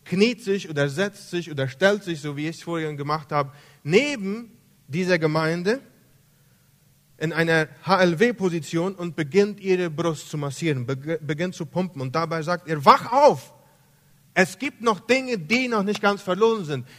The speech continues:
Es, d-, du hast noch Gläubige, für die es sich zu leben lohnt. Erinnere dich nur daran, wie du mein Wort erhalten hast. Erinnere dich daran, wie du damals warst, als du es erhalten hast.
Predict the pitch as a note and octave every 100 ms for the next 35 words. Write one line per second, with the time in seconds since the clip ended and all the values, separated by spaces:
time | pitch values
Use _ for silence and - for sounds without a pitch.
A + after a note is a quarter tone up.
0 | - - F3+ F3+ E3 E3+ D#3 D3+ B3 D#4+
1 | - G3+ D#3+ - F3 G#3 G#3 E3+ C#3 B2+
2 | D3+ D#3+ G3+ F#3 G3+ G3+ - F3 G#3 B3+
3 | A#3 B3+ G#3+ C3 - _ _ _ _ _
4 | _ _ F#3+ A#3 E4+ F4 C#4+ A#3 G#3+ A3
5 | A3 G#3+ G3 F3 F3 F3 C3+ A2+ _ _
6 | _ - E3 F3 G3+ G3+ F3+ A#3+ C4 G#3+
7 | F3 E3 D#3+ D#3 B2+ A2 - - _ _
8 | _ _ _ _ _ _ _ _ _ _
9 | _ _ _ _ _ _ _ D#3 A3+ D#4+
10 | D4+ A#3+ F#3+ - D3 C3+ A2 A2 - _
11 | _ _ _ _ _ - F3+ G#3 G#3 A3+
12 | A3+ - A3 G#3+ C#3 - - _ G3 D4+
13 | - A3 G3 F3 E3 E3+ E3+ F3 D3 A2+
14 | -